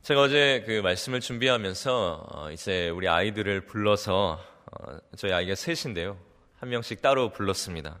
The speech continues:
그래서, 어, "아이들아, 어, 성령이 뭘까? 성령이 뭘 하시는 분일까?" 하고 이렇게, 어, 셋을 한꺼번에 부르면, 어, 분명히, 에, 치링을 할 거기 때문에 개인별로 불러다가 물었습니다.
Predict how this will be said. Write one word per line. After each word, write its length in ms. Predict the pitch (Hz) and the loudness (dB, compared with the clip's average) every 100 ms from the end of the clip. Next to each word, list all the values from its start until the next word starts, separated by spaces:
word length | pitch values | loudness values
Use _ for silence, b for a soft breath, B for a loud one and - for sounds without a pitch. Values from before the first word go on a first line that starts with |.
| - _ | -20 _
그래서, 400 | - 82 82 101 175 B B B B B B B - | -14 -10 -6 -6 -6 B B B B B B B -8
어, 240 | 85 80 76 | -6 -4 2
"아이들아, 480 | 110 123 117 78 - - - _ _ _ | 2 4 2 2 -6 -20 -20 _ _ _
어, 200 | - - | -20 -18
성령이 460 | 92 170 175 180 170 | -10 -6 0 2 2
뭘까? 500 | 98 87 90 95 143 - _ _ _ | 0 0 -2 -6 -8 -20 _ _ _
성령이 560 | - 135 139 135 131 120 | -8 -4 0 0 0 -2
뭘 480 | 101 90 98 117 123 | -4 -4 0 2 2
하시는 360 | 120 127 120 | -2 -4 -4
분일까?" 500 | 98 95 90 127 113 | -4 -6 -4 -2 -2
하고 160 | 101 87 | -2 -6
이렇게, 460 | 82 - 92 147 - B B B B | -10 -8 -6 -6 -10 B B B B
어, 260 | - 80 82 | -8 -6 -6
셋을 540 | - - 156 - 135 | -2 0 0 -2 -2
한꺼번에 520 | 135 175 175 143 131 113 | -2 2 2 2 0 -2
부르면, 540 | 107 98 107 113 80 - - | -4 -4 -2 -2 -4 -12 -16
어, 60 | - | -12
분명히, 600 | 107 117 123 120 127 - | -10 0 0 0 -8 -12
에, 400 | - - - - - - - - | -18 -16 -14 -16 -18 -20 -20 -18
치링을 540 | - 131 127 117 107 | -10 -8 -6 -4 -4
할 160 | 110 - | -6 -4
거기 300 | 113 101 101 | -4 -4 -4
때문에 460 | 98 87 104 156 B B B B | -4 -2 -2 -2 B B B B
개인별로 520 | - 117 147 127 110 104 | 0 2 4 4 2 2
불러다가 480 | 101 92 85 80 | -2 -2 -2 -6
물었습니다. 640 | 80 87 87 - 71 73 | -8 -6 -6 -8 -10 -12